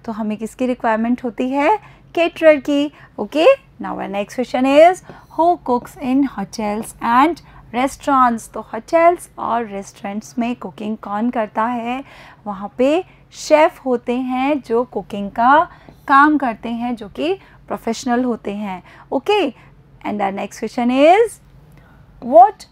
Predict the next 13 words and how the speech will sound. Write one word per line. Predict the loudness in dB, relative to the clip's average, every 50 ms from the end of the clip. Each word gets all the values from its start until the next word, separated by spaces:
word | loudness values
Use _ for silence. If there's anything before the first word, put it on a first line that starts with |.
| _ _ _
precautions | -10 -6 -2 2 2 4 2 2 -2 -4 -4 -2 0 -2 -2 -4 -6 -12 -20 -20 -20 -20
should | -12 -6 -6 -6 -6 -4 -4
be | -4 -4 -4 -6 -8 -12 -18 -20 _
taken | -8 -4 -2 -2 -2 -4 -4 0 0 2 2 0 -2 -4 -4 -6
while | -8 -8 -8 -8 -10 -12
cooking | -14 -14 -10 -6 -2 0 0 0 0 -2 -8 -16 -20 -16 -10
food? | -6 -4 -2 -2 0 0 0 -2 -4 -6 -10 -16 -20 -20 -20 -20 -20 -20
Students, | -20 -10 -6 -4 -2 -2 0 -2 -2 -2 0 -2 -2 -2 -6 -12 -20 -20 -20 -20 _ -8
whenever | -4 -2 -2 0 2 4 4 4 4
we | 2 -2
are | -2 -4 -6
cooking | -8 -12 -14 -10 -8 -8 -8 -10 -10 -8 -6
food, | -4 -2 -2 -2 -2 -2 -2 -4 -8